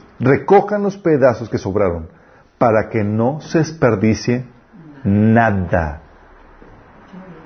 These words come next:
¿Cómo estás con los pedacitos de tiempo que, que, que tienes, chicos? ¿Cómo los utili-, utili-, utilizas o los desperdicias?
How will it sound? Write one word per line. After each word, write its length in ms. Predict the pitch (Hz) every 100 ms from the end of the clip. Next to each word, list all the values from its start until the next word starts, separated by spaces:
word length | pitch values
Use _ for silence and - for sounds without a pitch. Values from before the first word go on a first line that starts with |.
| - - - -
¿Cómo 200 | - 226
estás 240 | 254 240 202
con 120 | 220
los 100 | 208
pedacitos 460 | 180 160 147 160 165
de 80 |
tiempo 260 | 156 139 139
que, 120 | 123
que, 220 | - 127
que 120 | - 120
tienes, 240 | 101 87
chicos? 280 | - - - -
¿Cómo 220 | 185 233
los 140 | 226
utili-, 460 | 202 - 170 156 -
utili-, 420 | 160 160 147 -
utilizas 480 | 139 - 131 98 -
o 60 | 131
los 120 | 117
desperdicias? 600 | 98 123 117 98 82 -